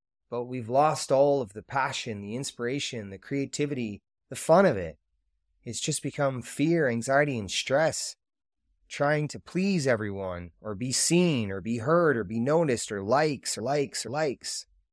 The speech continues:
That way of life is tiring.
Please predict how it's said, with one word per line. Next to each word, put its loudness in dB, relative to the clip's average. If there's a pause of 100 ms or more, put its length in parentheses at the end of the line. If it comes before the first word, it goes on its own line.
(2250)
That 6
way 8
of 10
life 6
is -8
tiring. 2